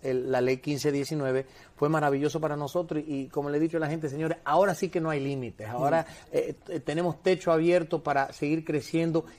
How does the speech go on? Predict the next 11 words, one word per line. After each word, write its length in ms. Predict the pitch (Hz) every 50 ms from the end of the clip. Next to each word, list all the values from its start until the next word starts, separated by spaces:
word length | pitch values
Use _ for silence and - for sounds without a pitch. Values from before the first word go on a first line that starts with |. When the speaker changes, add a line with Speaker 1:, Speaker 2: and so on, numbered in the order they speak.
| - -
Speaker 1:
y 80 | 143
alcanzar 420 | 143 135 - 135 120 107 123 139 139
el 140 | 143 131 -
poder". 320 | - 101 101 104 98 - - -
Speaker 2:
Sí. 340 | - - 135 120 110 101 - - - - - - _ -
Speaker 1:
Si 40 | 170
Speaker 2:
Ramfi, 200 | 226 233 185 135
Speaker 1:
Dios 160 | 127 139 135
lo 100 | 135 135
permite. 440 | 123 127 113 110 113 107 98 - -
Speaker 2:
claro, 440 | - 135 135 135 127 113 107 117 135